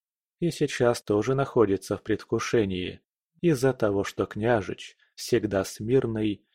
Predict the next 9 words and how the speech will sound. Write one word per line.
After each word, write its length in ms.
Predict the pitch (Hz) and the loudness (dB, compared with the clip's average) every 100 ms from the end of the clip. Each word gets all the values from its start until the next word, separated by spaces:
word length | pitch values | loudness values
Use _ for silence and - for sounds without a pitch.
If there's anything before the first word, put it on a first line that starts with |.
| _ | _
и 80 | 160 | -2
покорно 580 | 151 143 156 151 135 120 | 0 2 6 4 4 0
исполняющий 800 | - 110 104 117 131 110 - 101 | -2 -4 -2 0 0 0 0 0
волю 400 | 110 113 95 90 | 2 2 2 -4
отца, 500 | - - 131 135 - _ _ | -8 -4 -2 -2 -8 _ _
внезапно 680 | 160 165 156 143 143 - 139 | 0 2 2 0 -2 -2 -2
у 80 | 143 | 2
дела 320 | 147 120 90 | 4 4 2
закусил. 760 | 98 110 147 - 95 - - | -2 0 -2 -2 -4 -6 -10